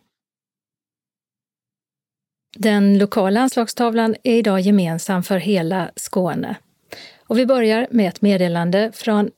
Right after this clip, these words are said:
Synskadades förening Kristianstad-Bromölla, som inbjuder sina medlemmar till kamratträff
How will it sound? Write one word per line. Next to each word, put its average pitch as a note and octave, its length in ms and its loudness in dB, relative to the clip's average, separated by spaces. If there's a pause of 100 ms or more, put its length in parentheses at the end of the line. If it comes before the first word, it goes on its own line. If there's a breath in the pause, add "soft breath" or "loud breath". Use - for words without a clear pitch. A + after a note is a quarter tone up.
(120)
Synskadades F3+ 800 -2
förening G#3+ 600 0
Kristianstad-Bromölla, F#3+ 1200 -2 (400 loud breath)
som A#3+ 180 2
inbjuder F#3 680 2
sina F#3 320 2
medlemmar F#3 440 0
till E3 360 -6
kamratträff F3+ 920 -4